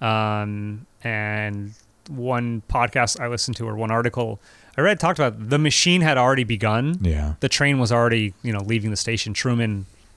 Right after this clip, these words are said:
Speaker 1: really was just
Speaker 2: He just, it's signed off
Speaker 1: he was,
Speaker 2: on it.
Speaker 1: right.
Speaker 2: Yeah.
Speaker 1: Yeah.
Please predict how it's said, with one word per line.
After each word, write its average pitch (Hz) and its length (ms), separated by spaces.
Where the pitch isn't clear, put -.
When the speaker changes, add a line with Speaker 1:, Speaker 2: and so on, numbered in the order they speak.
Speaker 1:
really 107 260
was 101 260
just - 400
Speaker 2:
He 107 100
just, 87 280
it's 95 320
signed 80 240
off 80 100
Speaker 1:
he 82 60
was, 92 340
Speaker 2:
on - 40
it. 120 40
Speaker 1:
right. 104 280
Speaker 2:
Yeah. 92 80
Speaker 1:
Yeah. 98 240